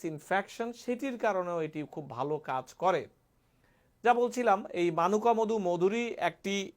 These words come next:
গ্রুপ, যেটি একটি নির্দিষ্ট জায়গা থেকে তৈরি হয়, যেটির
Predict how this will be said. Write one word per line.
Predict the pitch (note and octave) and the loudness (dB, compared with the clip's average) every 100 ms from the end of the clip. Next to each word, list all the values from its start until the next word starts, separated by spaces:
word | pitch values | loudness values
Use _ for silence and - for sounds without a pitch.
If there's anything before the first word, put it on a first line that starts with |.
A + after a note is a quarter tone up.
| - D#3+ | -12 0
গ্রুপ, | F#3 C#4 - _ _ - D3+ | 2 2 -2 _ _ -12 -8
যেটি | D#3 D#3 | -8 -8
একটি | D#3+ D#3 | -10 -10
নির্দিষ্ট | D#3 D#3+ - F3 D3 | -6 -8 -6 -4 0
জায়গা | C#3 D3+ E3+ | 0 0 -2
থেকে | G3 G3+ G3+ | -2 -2 -2
তৈরি | G3 G3 | -2 -2
হয়, | G3 C#4 F4+ _ _ _ D3+ | -2 -4 -8 _ _ _ -8
যেটির | D3+ D#3 D#3 E3+ | -2 -2 0 -2